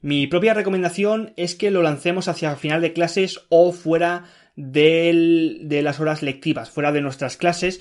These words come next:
con el objetivo de que el estudiante, pues, eh, tenga tiempo más que suficiente para completar estos cuestionarios y sí, a poder ser, pues, después de la clase porque, eh, va a hacerlo en caliente y va a tener, pues,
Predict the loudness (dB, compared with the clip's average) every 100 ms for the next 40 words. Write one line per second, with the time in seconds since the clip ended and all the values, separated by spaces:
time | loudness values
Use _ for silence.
0 | -18 -14 -4 0 0 -2 -2 2 2 0
1 | -2 -4 -4 -6 -2 -4 -4 -4 -4 -6
2 | -18 -20 -18 -8 -4 -2 0 -2 -4 -4
3 | -4 0 0 -2 -2 -2 -2 -2 -2 -2
4 | -6 -8 -8 -12 0 2 2 -2 -4 -6
5 | _ _ -4 -2 -4 -4 -2 -2 -2 -6
6 | -6 -8 -4 -4 -2 0 0 -2 -10 -4
7 | -2 -2 -2 -2 -2 -4 -4 -4 -10 -6
8 | -8 -8 -12 _ _ -10 -10 -6 -6 -2
9 | -2 -2 -2 -4 -4 -6 -6 -4 -6 -8
10 | -20 _ _ -8 -6 -6 -4 -4 -4 -4
11 | -4 -4 -4 -6 -8 -8 -10 -8 -6 -6
12 | -8 -10 -6 -6 -8